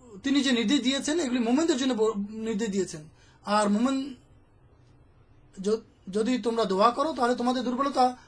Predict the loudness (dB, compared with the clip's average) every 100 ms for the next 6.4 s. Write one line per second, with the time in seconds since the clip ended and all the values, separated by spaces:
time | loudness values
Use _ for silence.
0 | -10 -4 0 0 -2 -6 -2 2 2 0
1 | -12 -10 -4 -2 2 2 0 -4 -10 -20
2 | -20 -20 -20 -4 -2 0 -2 -4 -6 -2
3 | -2 0 -2 -2 -4 -6 -2 -2 2 2
4 | 2 2 4 2 0 -2 0 -2 0 -2
5 | 0 0 0 -2 -2 0 0 0 -2 0
6 | -2 -2 -4